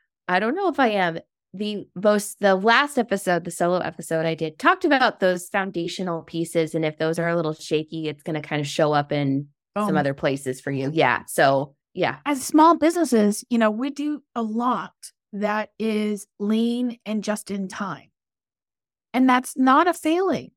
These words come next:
Speaker 2: A lot of folks, when you, when you start going to ten to fifteen employees, it, it feels like it's kind of overstayed its welcome, that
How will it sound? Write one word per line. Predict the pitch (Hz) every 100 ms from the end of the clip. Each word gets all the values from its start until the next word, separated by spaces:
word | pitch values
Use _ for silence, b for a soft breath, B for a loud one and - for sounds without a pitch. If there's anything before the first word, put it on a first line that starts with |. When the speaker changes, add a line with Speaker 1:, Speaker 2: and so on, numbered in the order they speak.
| -
Speaker 2:
A |
lot | 226 226 285
of | -
folks, | 277 262 - 269
when | 240 233
you, | 233
when | 254 240
you | 214 214
start | - 226 226 208
going | 226 220 208 202
to | 208 202
ten | - 233 226
to | 202
fifteen | 220 220 226 220
employees, | 202 - 220 202 214 233 226 226 - - 233 233 240
it, | 233 _ _
it | 226 220 _ _ _ _ _ _ _ _ _
feels | 302 285 285 240
like | 240 226 226
it's | 196
kind | - 220 208
of | 202 196 _ _ _ _ _ _ _ _ _ _
overstayed | 226 226 226 202 - - 220 208 202
its | - 202 -
welcome, | 220 196 196 208 - 247 240 233
that | 214